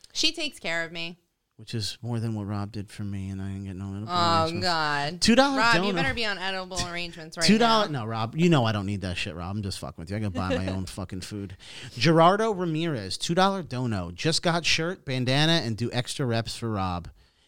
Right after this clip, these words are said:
Speaker 2: Yeah, that hashtag, I checked it earlier today. It's got, like, over a hundred things already. He just started it today. That's pretty goddamn impressive. All right, well, I don't have anything to say. Ray, do you wanna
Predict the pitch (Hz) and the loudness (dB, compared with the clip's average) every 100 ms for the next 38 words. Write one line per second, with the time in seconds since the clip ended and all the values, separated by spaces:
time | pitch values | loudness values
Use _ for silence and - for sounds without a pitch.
0 | - 170 214 190 196 214 - 120 127 - | 2 6 6 4 0 -2 -4 -4 -2 0
1 | 151 170 - 120 104 90 110 117 - 202 | -2 -2 -4 -4 -2 -4 -4 -4 -4 -4
2 | 214 196 180 151 - 196 180 170 185 247 | -2 -2 0 0 2 0 0 -4 -2 0
3 | 180 98 98 127 185 - 202 226 214 190 | -2 -2 -4 -2 -2 -2 0 0 -2 -4
4 | 180 190 226 92 - - _ _ _ 151 | -4 0 0 -2 -6 -20 _ _ _ -8
5 | - 196 190 185 175 175 165 135 185 190 | -4 0 2 4 4 4 2 2 2 0
6 | 85 80 - - - - - - 160 170 | -2 -6 -12 -20 -20 -20 -20 -6 2 2
7 | 156 151 165 165 170 - _ - 170 175 | 2 -2 0 2 2 -4 _ 2 4 4
8 | 175 165 151 180 170 156 185 147 160 180 | 2 0 -2 -2 -2 0 -2 -2 -2 2
9 | 185 | 2